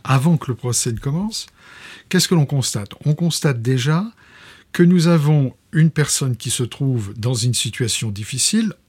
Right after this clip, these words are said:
concernant son état de santé, concernant également l'état matrimonial,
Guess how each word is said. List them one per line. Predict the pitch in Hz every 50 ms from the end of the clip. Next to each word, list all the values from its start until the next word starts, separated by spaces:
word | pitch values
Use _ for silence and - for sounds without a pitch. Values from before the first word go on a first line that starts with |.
| _ _ _ _ - _ -
concernant | - 143 123 - - 123 110 117 113
son | - - 107 101
état | 101 101 - 117
de | 110
santé, | - 175 175 - - 220 - _ _ _ _ _ _ _ _ _ _
concernant | - 196 190 156 - - 170 151 143 151 143 143 143 131
également | 117 127 127 123 127 131 131 131 131
l'état | 123 131 131 - - 135 127
matrimonial, | 123 113 - - - 123 117 123 123 127 131 143 170 214